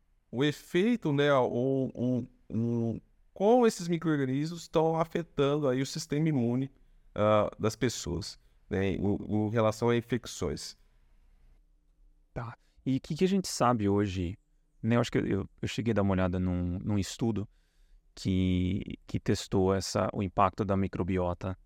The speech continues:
Speaker 2: intestinal na, na, na resposta imune, né? E teve até um estudo com vacinação, né? Em termos de, se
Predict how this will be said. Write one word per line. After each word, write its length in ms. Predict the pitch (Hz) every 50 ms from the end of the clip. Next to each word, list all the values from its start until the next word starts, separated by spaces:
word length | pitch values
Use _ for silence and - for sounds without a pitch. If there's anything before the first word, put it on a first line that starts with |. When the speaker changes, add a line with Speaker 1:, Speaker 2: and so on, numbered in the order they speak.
| -
Speaker 2:
intestinal 760 | - 95 - 95 - - - 101 95 90 90 92 92 92 92 -
na, 280 | 95 95 95 92 92
na, 220 | 92 - 113 113 - - _ - - _ _ _ -
na 100 | - 123
resposta 400 | 147 170 - - - - - 220
imune, 320 | 185 156 139 120 101 92
né? 200 | 90 92 110 151 - _ _ _ _ _ _ _ _ _ -
E 60 | -
teve 200 | - - 123 117 120
até 140 | - - 139
um 60 | 151
estudo 400 | 151 - - - 131 131 135 131
com 340 | - - 127 131 135 139 131
vacinação, 720 | 127 139 - - - 135 135 131 - - 110 98 98 101 - - - - - - - - - - - -
né? 260 | - 101 95 98 98 98
Em 140 | 95 98
termos 320 | - - 104 101 107 104 107
de, 140 | 104 101 90
se 140 | - -